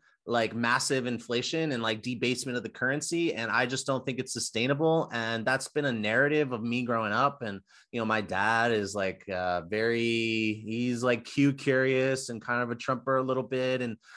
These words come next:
um, not really anymore. He's probably gonna <laughs> watch this. And, uh, but, you know, he did teach me to, like, not be weary of the government. So I got into it for all these libertarian ideas,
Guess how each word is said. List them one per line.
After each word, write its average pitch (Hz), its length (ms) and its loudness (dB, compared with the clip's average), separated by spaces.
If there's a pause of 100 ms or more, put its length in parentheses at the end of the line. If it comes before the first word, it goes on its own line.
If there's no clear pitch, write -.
(160)
um, 113 400 0
not 127 260 2
really 131 320 2
anymore. 127 400 0
He's 127 220 -2
probably 131 240 -2
gonna 123 160 -2
<laughs> 117 120 0
watch - 200 -2
this. 196 440 0 (540)
And, 170 220 0
uh, 147 260 2 (300)
but, 151 320 2 (160)
you 165 60 2
know, 156 80 4
he 180 180 -2
did 196 260 4
teach 202 300 -4
me 180 140 0
to, 170 60 2
like, 156 200 2
not 127 340 -2
be 165 220 -6
weary 139 500 -2
of 120 140 -4
the 123 60 -10
government. 151 440 0
So 123 220 -4
I 147 160 -2
got 208 240 0
into 233 400 2
it 151 180 2
for 143 240 -2
all 143 140 0
these 135 240 -6
libertarian 135 720 -4
ideas, 120 600 -2